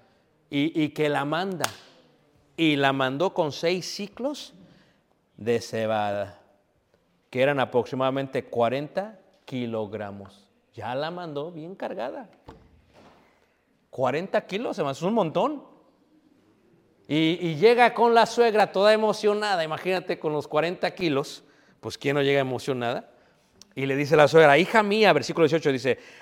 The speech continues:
"hasta que sepas cómo se resuelve el asunto", dice, "porque aquel hombre no descansará hasta que concluya el asunto hoy". O sea, estaba bien emocionada la suegra, dice,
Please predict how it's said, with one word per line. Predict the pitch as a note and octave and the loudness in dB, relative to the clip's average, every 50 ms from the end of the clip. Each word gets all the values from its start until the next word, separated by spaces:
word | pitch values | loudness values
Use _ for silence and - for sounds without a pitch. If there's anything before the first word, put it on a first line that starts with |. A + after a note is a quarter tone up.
| - _ | -2 _
"hasta | - C#3+ C#3+ C3+ - - D#3+ D3 - | 6 6 6 6 4 2 2 2 2
que | - D3 C3+ | 2 -2 -2
sepas | - - F#3+ F#3 - G3 D#3+ - | 0 -2 0 2 4 4 4 4
cómo | - - F#3+ A3 C4 D4 | 2 0 2 4 6 6
se | C#4 - C4 | 6 8 8
resuelve | B3+ B3 A#3+ - - B3 B3+ D4 E4 D4+ D#4 | 8 8 8 6 6 4 4 4 2 0 0
el | C4 B3+ | 2 2
asunto", | A#3 - - D4 D#4 F4 G4+ G#4 - - B3 | 2 2 2 -2 -4 -6 -6 0 4 4 6
dice, | G#3+ G3+ - G#3 F#3 | 6 4 2 0 0
"porque | D#3+ F#3 F3+ D#3 C#3 D#3 | 2 2 0 2 2 0
aquel | C#3+ C3+ - F3 F3+ F#3+ | 0 0 2 0 2 2
hombre | G3+ G#3 G#3 F#3+ F#3 E3 | 2 2 2 2 0 2
no | D#3+ F3+ G3 | 2 0 0
descansará | G#3 G3 - - F#3 D#3 C#3+ C3+ C#3+ C3+ D3+ G3 B3 - - - - - - | 0 -2 -2 -2 -2 -2 -2 0 0 0 2 0 0 -2 -6 -18 -20 -12 -4
hasta | - - B2+ A#2 - B2+ A2 | -2 0 0 0 0 -2 -2
que | A#2+ A#2+ G#2 | -2 -6 -6
concluya | - A2+ A2+ A2 - D3+ D3 D3+ D3+ F3 E3+ | -6 -6 -8 -8 -6 -6 -4 -2 0 0 0
el | D3+ A2+ G#2+ | 0 0 -2
asunto | G#2 - - - C3 C3+ C3 - B2+ G#2+ | -6 -8 -8 -12 -12 -10 -10 -10 -10 -10
hoy". | F#2+ F2+ | -10 -12
O | F#2 | -12
sea, | - - B2+ | -10 -8 -8
estaba | A2+ - - D#3 E3+ F#3 F3+ | -8 -6 -4 -4 -2 -2 -4
bien | F#3 F#3 G3+ G#3+ | -4 -4 -6 -4
emocionada | G#3 G3 E3+ C3+ C#3 C3+ D3 F#3 A#3 | -4 -4 -4 -4 -4 -2 0 0 0
la | G#3+ D#3 | 0 0
suegra, | C3 F#3 G3 G3+ E3+ | -2 -4 -6 -6 -8
dice, | C#3+ - C#3+ B2 | -8 -10 -12 -12